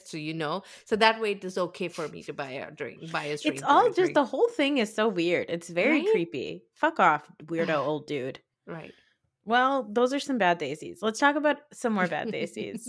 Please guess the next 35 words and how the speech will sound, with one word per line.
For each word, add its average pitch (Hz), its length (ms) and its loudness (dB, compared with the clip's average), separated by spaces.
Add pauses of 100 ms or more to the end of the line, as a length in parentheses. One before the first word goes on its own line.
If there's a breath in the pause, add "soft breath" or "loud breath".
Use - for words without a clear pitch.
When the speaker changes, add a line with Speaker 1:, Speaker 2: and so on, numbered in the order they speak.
(100)
Speaker 2:
on 190 200 0
Family 170 260 2
Speaker 1:
<laughs> 190 60 -6
Speaker 2:
Karma. 135 380 -6 (100)
So 190 640 2 (180)
this 214 300 2
episode, 190 720 4
we 180 540 -2
get 185 220 0
into 190 320 -2
this 175 360 0
Rishi 180 400 -4
Monica, 160 800 -2 (220)
Rishi 185 280 -2
Monica 170 600 -2 (320)
rumor, 170 520 -4 (600 soft breath)
but 190 200 2
it 202 100 2
really 247 320 4
starts 190 420 2
with, 175 380 2
so 190 160 0
we 185 160 0
find 208 220 2
out 214 160 2
that 175 140 2
Rishi 185 300 -2
was 214 240 -2
told 180 280 2
immediately 175 520 0
after 175 300 -2
the 175 100 -2
brunch 156 480 -2 (340 soft breath)
by 175 160 4
Brian 160 640 -2